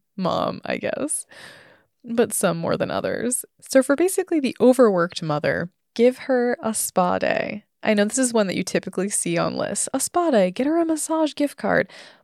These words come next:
But I don't mean just that. This is a very budget-friendly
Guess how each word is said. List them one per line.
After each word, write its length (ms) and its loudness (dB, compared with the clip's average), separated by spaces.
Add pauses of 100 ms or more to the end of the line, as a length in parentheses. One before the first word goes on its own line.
(120)
But 220 4
I 140 6
don't 260 2
mean 340 -4
just 400 -2
that. 480 0
This 240 -2
is 80 2
a 60 6
very 240 6
budget-friendly 1080 -2